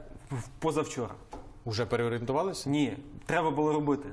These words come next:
Speaker 2: Так.
Speaker 1: Позавчора
Speaker 2: Ну, так, а не
Speaker 1: переорієнтовували.
Speaker 2: зробили,
Speaker 1: Не
Speaker 2: і що
Speaker 1: зробили.
Speaker 2: робити?
Speaker 1: Зараз потрібно шукати альтернативні ринки збуту. По всіх позиціях. Давайте ми вернемося до статистики, що Україна експортує в Росію, ну, щоб говорити по цифрах. Наприклад,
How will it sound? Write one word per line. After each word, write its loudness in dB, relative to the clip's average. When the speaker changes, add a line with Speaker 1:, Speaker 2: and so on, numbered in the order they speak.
Speaker 2:
Так. 4
Speaker 1:
Позавчора 2
Speaker 2:
Ну, 2
так, 2
а 4
не 6
Speaker 1:
переорієнтовували. 4
Speaker 2:
зробили, 4
Speaker 1:
Не 4
Speaker 2:
і 4
що 2
Speaker 1:
зробили. 2
Speaker 2:
робити? 4
Speaker 1:
Зараз 0
потрібно -2
шукати -2
альтернативні 0
ринки -4
збуту. -8
По 0
всіх -2
позиціях. -2
Давайте -2
ми 0
вернемося -4
до -4
статистики, -4
що -2
Україна -2
експортує -2
в 0
Росію, -2
ну, -2
щоб -4
говорити -2
по -6
цифрах. -4
Наприклад, -2